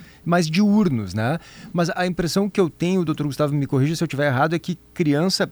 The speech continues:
adolescente precisa dormir mais do que os adultos, como o senhor disse, mas criança, o tempo de sono precisa ser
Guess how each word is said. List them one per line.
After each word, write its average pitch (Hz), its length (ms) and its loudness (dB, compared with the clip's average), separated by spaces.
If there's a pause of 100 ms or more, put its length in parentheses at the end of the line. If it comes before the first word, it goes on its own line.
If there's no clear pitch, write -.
adolescente 131 480 -4
precisa 151 240 -6
dormir 123 260 -2
mais 160 400 2
do 117 80 -10
que 113 80 -10
os 110 80 -6
adultos, 143 340 -4
como 120 160 -4
o 113 40 -8
senhor 151 180 -2
disse, 147 240 -4 (400)
mas 160 200 0
criança, 175 540 0
o - 80 -4
tempo 214 540 0
de 117 100 -4
sono 165 360 -2
precisa 208 200 -4
ser 202 280 -2